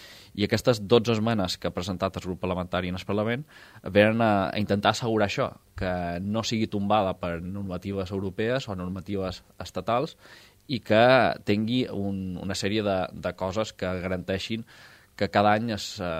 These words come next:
aquesta comissió de seguiment de, del sector turístic de, de Formentera podrà avaluar, eh, com ha anat tot això, si les mesures que,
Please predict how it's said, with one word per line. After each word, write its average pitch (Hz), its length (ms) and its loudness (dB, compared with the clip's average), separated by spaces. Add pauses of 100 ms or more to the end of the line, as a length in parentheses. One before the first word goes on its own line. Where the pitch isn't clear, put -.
(280)
aquesta - 320 -8
comissió 98 300 -2
de 98 100 0
seguiment 101 540 -6
de, 76 120 -6 (140)
del 92 80 -10
sector - 320 -8
turístic 95 480 -8
de, 90 220 -8 (100)
de 87 160 -6
Formentera 95 540 -2 (340)
podrà 104 240 4
avaluar, 107 460 6 (340)
eh, 87 400 -4
com 98 220 0
ha - 20 0
anat 101 240 -4
tot 104 160 -2
això, 135 320 -2
si 92 300 -6
les 90 240 -8
mesures 95 420 -4
que, 92 160 -2